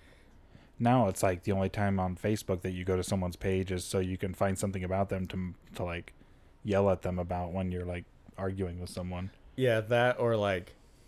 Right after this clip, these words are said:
Speaker 2: the only time I actually visit someone's page is, like, I'll be scrolling through and I'll be like, "Oh, yeah, I think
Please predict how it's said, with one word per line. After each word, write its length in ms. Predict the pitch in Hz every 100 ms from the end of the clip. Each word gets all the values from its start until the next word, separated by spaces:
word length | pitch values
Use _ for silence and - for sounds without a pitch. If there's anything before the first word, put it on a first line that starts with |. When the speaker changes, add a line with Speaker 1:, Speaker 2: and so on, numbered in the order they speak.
| - - -
Speaker 2:
the 140 | 113
only 180 | 131 143
time 240 | 127 123
I 120 | 110
actually 320 | 101 104 107 101
visit 380 | 104 98 -
someone's 540 | - - 101 107 107 101
page 340 | 101 98 101
is, 160 | 107 92
like, 200 | 95 90 - - - - - - - - - - - - - - -
I'll 220 | 113 107 101
be 260 | 101 95
scrolling 440 | - - 135 120 107
through 160 | 113
and 80 | 110
I'll 60 | 104
be 80 | 110
like, 160 | 113 -
"Oh, 120 | 156
yeah, 320 | 147 131 113
I 80 | 120
think 320 | 156 147